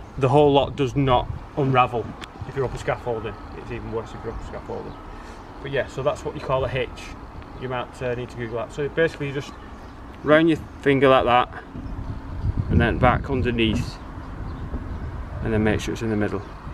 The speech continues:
So there's two hitches on there. Once you've got your hitch, you wanna feed the line through the back of the corner block. Right, give yourself plenty 'cause you're gonna need to wrap it up.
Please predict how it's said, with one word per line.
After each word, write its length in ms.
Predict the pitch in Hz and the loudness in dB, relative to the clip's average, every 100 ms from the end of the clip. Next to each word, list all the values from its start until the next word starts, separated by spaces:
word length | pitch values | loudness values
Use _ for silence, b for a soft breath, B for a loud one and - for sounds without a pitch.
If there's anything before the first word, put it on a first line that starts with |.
| - - | -10 -10
So 120 | - 120 | -4 -2
there's 120 | 113 | 2
two 140 | - | 4
hitches 240 | 127 - 120 | 4 4 0
on 140 | 101 | 0
there. 160 | 101 139 B B B B | 0 -2 B B B B
Once 200 | 208 208 | 4 4
you've 100 | 214 | 2
got 140 | 226 | 6
your 100 | 196 | 8
hitch, 360 | 196 233 - - - - - - | 8 6 0 -4 -6 -8 -12 -6
you 1500 | - - - - - - - - - - - - - - 151 | -2 0 -2 -6 -8 -10 -8 -4 -2 0 0 -2 -6 -6 0
wanna 160 | 165 | 0
feed 260 | - 190 202 | 2 2 4
the 80 | 185 | 6
line 220 | 180 180 | 8 6
through 160 | 180 | 2
the 80 | 165 | 4
back 200 | 160 156 | 4 4
of 40 | 160 | -2
the 60 | |
corner 260 | 151 151 139 | 4 6 6
block. 320 | 135 170 - - - | 8 6 4 -8 0
Right, 220 | 147 151 - | 2 4 2
give 100 | 160 | 0
yourself 260 | - 165 - | 4 4 6
plenty 300 | 160 147 151 | 4 4 4
'cause 120 | 160 | 4
you're 100 | - | 6
gonna 120 | 151 | 4
need 160 | 147 139 | 2 2
to 80 | 143 | 2
wrap 240 | 139 - | 2 4
it 60 | |
up. 140 | 135 | 2